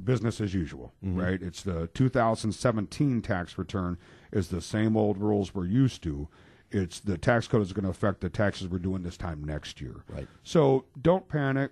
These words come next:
Speaker 1: Great software tools out there. There's a lot of professionals that can help you. But, you know, one thing we talk about, you mentioned earlier, was those Roth conversions. Not as important this year, but when we talk about the new tax code, I look at this as an eight-year window where taxes are on sale.
Speaker 2: Mm-hmm.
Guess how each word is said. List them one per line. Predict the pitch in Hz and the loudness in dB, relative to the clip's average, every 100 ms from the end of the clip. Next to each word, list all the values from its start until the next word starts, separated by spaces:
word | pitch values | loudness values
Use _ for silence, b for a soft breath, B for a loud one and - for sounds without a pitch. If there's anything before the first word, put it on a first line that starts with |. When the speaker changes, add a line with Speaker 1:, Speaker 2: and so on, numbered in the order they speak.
| _ | _
Speaker 1:
Great | 104 117 - | -2 -2 0
software | 123 123 123 120 | 0 0 0 -2
tools | - 135 123 127 | 0 0 0 0
out | 117 113 | -2 0
there. | 117 | 0
There's | 110 90 | 0 -2
a | 85 | -2
lot | 98 104 | -2 -2
of | |
professionals | - 101 113 104 - 107 98 | -4 -4 -2 -2 -2 -4 -2
that | 98 | -2
can | - 90 | -2 -4
help | 80 147 151 - | 2 2 2 -4
you. | 73 71 - B B B | -4 -6 -10 B B B
But, | 123 104 139 | 0 2 0
you | |
know, | 113 | 0
one | 113 135 | 0 0
thing | 135 120 | 2 0
we | 107 | 0
talk | 123 101 104 | 0 0 0
about, | 101 101 | 0 0
you | 101 | 0
mentioned | 101 95 101 | -2 -2 -4
earlier, | 101 107 104 | -2 0 0
was | 95 98 | 0 -2
those | 85 | -4
Roth | 90 98 92 | -2 -2 -2
conversions. | - 90 98 131 113 80 76 b b b b b 127 | -4 -2 2 2 2 -4 -8 b b b b b 2
Not | 143 170 - | 2 2 2
as | 139 143 123 | 2 2 2
important | 131 113 139 123 143 | -4 0 0 0 0
this | 160 | 2
year, | 135 | 2
but | 110 110 | 2 0
when | 113 | 2
we | 107 | 0
talk | 104 123 127 | 0 -2 -2
about | 113 101 | -2 -2
the | 95 | 0
new | 120 190 | 0 2
tax | 156 113 110 | 4 4 2
code, | - 107 - | 2 0 0
I | - 151 | 0 2
look | 143 123 | 2 2
at | 104 | 0
this | 120 110 | 0 0
as | 107 104 | -2 -2
an | 98 | -2
eight-year | 123 123 123 117 | -2 -2 0 0
window | 104 127 139 120 | 2 0 2 2
where | 95 | 2
taxes | 90 101 98 98 90 | 0 0 0 -2 -2
are | |
on | 90 85 | -2 -4
sale. | - 107 87 65 - | -2 0 0 -2 -8
Speaker 2:
Mm-hmm. | 85 82 | -6 -4